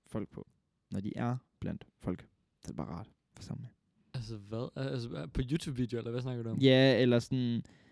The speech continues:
Speaker 1: når, øh, hvis du sådan for eksempel ser, øhm,
Speaker 2: Mm.
Speaker 1: for eksempel til V M i fodbold, der ryddede de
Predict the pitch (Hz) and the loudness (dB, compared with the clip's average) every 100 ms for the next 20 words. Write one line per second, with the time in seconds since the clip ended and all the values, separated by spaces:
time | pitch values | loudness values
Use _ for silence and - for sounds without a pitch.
0 | _ _ - 120 101 104 - - - - | _ _ 0 2 2 0 -2 -6 -12 -6
1 | 65 - 175 165 180 196 180 170 175 143 | -4 0 2 4 4 4 4 4 2 0
2 | - 135 117 107 104 101 95 98 95 - | 4 4 4 4 2 2 0 -4 -6 -8
3 | _ _ _ _ _ _ - 143 220 165 | _ _ _ _ _ _ -8 2 2 4
4 | 139 180 180 101 107 - - - 165 170 | 4 6 6 4 -2 -8 -10 0 4 6
5 | 123 90 - _ _ _ 185 175 180 156 | 4 2 -6 _ _ _ 6 10 8 8
6 | 156 | 4